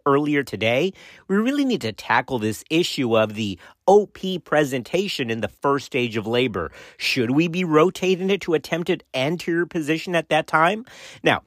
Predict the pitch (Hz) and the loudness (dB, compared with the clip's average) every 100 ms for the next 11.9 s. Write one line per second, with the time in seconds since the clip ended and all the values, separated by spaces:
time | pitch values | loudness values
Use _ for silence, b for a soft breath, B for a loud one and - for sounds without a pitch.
0 | _ - 117 120 147 127 104 135 196 220 | _ -8 -4 -2 0 0 2 0 2 2
1 | 240 208 156 143 131 131 - 143 143 165 | 4 4 4 6 4 2 0 2 2 2
2 | 170 170 - 135 139 123 - 135 143 165 | 0 0 0 -2 -2 -4 -6 -4 0 0
3 | - 85 78 - b b b 98 87 95 | 0 -6 -10 -18 b b b -10 -4 2
4 | 165 262 151 127 120 120 127 120 113 110 | 4 4 4 2 4 2 4 2 4 2
5 | 156 156 123 104 117 - 117 104 139 160 | 2 0 0 0 0 0 -2 0 2 2
6 | - 85 87 - - 82 - 190 185 185 | 0 -10 -12 -12 -14 -12 0 2 4 2
7 | 90 85 87 87 - 180 180 180 - B | -6 -6 -10 -10 -4 4 4 2 -8 B
8 | B 131 123 131 - 123 - - 214 - | B -2 0 0 -4 -8 -6 -2 -2 0
9 | 156 - 147 143 127 127 131 - 127 117 | -4 0 2 2 2 2 2 0 -4 -2
10 | 117 127 123 - 113 98 85 - 160 190 | -4 -2 -2 -2 -6 -6 -8 -2 0 2
11 | - 143 117 98 101 92 90 95 | 0 0 0 -2 -2 -2 -2 -6